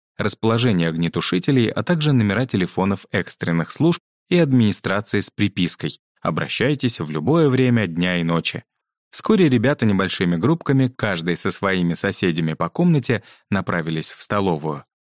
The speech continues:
У одной стены стояла длинная стойка, закрытая рольставнями, там выдавали еду.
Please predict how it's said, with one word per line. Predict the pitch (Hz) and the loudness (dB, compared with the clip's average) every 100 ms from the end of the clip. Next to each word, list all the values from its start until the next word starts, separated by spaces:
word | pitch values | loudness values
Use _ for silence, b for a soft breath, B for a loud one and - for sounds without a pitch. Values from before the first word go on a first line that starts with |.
| _ | _
У | 95 | 0
одной | 87 80 104 101 | 0 2 0 0
стены | - 95 127 139 | 0 2 2 0
стояла | - 98 151 139 | 0 0 2 0
длинная | 95 101 123 117 113 | 0 2 4 4 2
стойка, | - - 92 - 80 B B | 0 0 0 0 -4 B B
закрытая | 101 90 - 165 175 139 113 | -4 -4 -2 -2 0 0 2
рольставнями, | 92 - - 98 82 78 76 b b | 0 -2 -2 -2 -2 -4 -6 b b
там | - 143 165 | -4 -2 0
выдавали | 113 87 82 80 | 0 -2 -2 -2
еду. | 82 95 82 | -2 0 -2